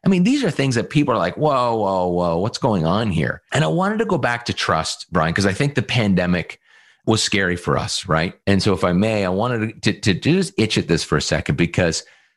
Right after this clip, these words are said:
I think everybody was like, "What's gonna happen with rents? What is gonna happen?" And our team got around and we said, "Whoa, you know, it's a, one of our biggest challenges. We should lean in now." And so what we did,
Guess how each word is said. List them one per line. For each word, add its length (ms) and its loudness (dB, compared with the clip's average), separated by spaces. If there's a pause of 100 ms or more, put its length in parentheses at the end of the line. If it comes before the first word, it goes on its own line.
(360)
I 60 -2
think 180 0
everybody 400 0
was 120 -2
like, 120 -2
"What's 160 0
gonna 160 2
happen 360 0
with 180 -2
rents? 380 -2 (100)
What 180 2
is 120 0
gonna 160 0
happen?" 480 -4
And 180 0
our 180 0
team 300 0
got 160 0
around 180 0
and 60 0
we 60 0
said, 280 -2
"Whoa, 600 0
you 120 2
know, 240 0 (480)
it's 160 0
a, 40 0
one 220 0
of 80 0
our 60 0
biggest 360 0
challenges. 400 -2
We 140 2
should 240 0
lean 320 4
in 300 2
now." 440 -2 (380)
And 100 0
so 260 0 (640)
what 180 0
we 120 4
did, 480 2